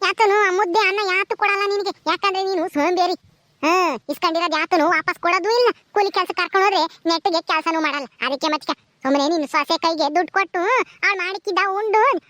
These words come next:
ಆ, ಬದುಕತ್ ಕಲ್ತ್ಕ. ಹಾ, ಸುಮ್ನೆ ಇವೆಲ್ಲನ ಆಟ ಆಡ್ಬೇಡಕ ನೀನು. ಹಾ, ಸರಿಯಾಗಿ ಹೇಳ್ತು ಈ ಕಿವುಡಜ್ಜಿ, ಈ ಸಾಕಮ್ಮಗೆ. ಹಾ, ಯಾರ್ ಬುದ್ಧಿ ಹೇಳಿರೋನು ಅವಳಿಗಂತೂ ಬುದ್ಧಿ ಬರಲ್ಲ. ಬಾರೆ ಸಾಕಮ್ಮ,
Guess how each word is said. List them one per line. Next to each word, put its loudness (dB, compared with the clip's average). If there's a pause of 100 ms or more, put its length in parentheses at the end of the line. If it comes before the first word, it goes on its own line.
(200)
ಆ, 0
ಬದುಕತ್ -2
ಕಲ್ತ್ಕ. -4
ಹಾ, 2
ಸುಮ್ನೆ -2 (140)
ಇವೆಲ್ಲನ -2 (560)
ಆಟ -4 (100)
ಆಡ್ಬೇಡಕ 0
ನೀನು. 2
ಹಾ, 2 (1300)
ಸರಿಯಾಗಿ 0
ಹೇಳ್ತು -2 (540)
ಈ 0
ಕಿವುಡಜ್ಜಿ, 0 (380)
ಈ 0
ಸಾಕಮ್ಮಗೆ. -4
ಹಾ, -2
ಯಾರ್ -4
ಬುದ್ಧಿ 0
ಹೇಳಿರೋನು 0
ಅವಳಿಗಂತೂ -2
ಬುದ್ಧಿ 0
ಬರಲ್ಲ. 0 (420)
ಬಾರೆ 0
ಸಾಕಮ್ಮ, 0